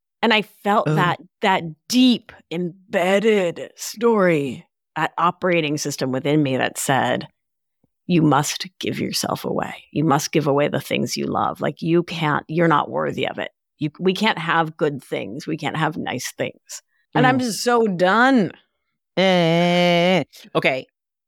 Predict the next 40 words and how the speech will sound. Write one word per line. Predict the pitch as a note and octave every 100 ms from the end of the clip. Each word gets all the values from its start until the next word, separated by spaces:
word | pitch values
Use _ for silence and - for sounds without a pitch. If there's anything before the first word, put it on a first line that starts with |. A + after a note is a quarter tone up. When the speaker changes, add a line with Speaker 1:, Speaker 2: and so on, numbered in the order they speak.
| _
Speaker 1:
Okay. | F#3+ F3+ D3
Speaker 2:
I, | B2+ - _
okay. | C#3+ - - -
I |
Speaker 1:
Okay. | D#3 F3
Speaker 2:
have, | F3 D#3 D3 - - -
I |
have | D3 D3+
a | C3+
lot | A#2+ A#2+
of | B2+
things | - B2+ C#3
here. | - C#3+ - _
I | D3+
have |
a | C#3+
lot | C#3+ D3
of |
Speaker 1:
Okay. | C#3+
Speaker 2:
things | D3+ B2
here. | - - _ _ _ -
Speaker 1:
Okay. | E3 D#3 D3+
Speaker 2:
One | E3+ F3 G3 A3 A#3 -
is | F3 E3+
the | E3+
fact | D#3+ D3+ C#3+ C#3 - D3+
that | C#3+ B2+ B2 - _ _ _ _ _ _ _ _ _ _ _ D#3+
I | D3
know | C#3+ C#3 C3+ C#3
that | C#3+ A#2+ A#2+ A#2+ - - - _ _ _ _ _ _ _ _ _ _
as | D3+ D3+
a | D3+
Black | C#3 C#3+ B2+ -
woman, | C#3+ - - - F#3 _ _ - _ -
there | C#3+ C#3+ C3+ C3+ C3 - -
are | C3
a | B2+
lot | C3 C#3
of | D3
narratives | C#3 C#3+ C#3 C3+ C3 C3 B2 B2 -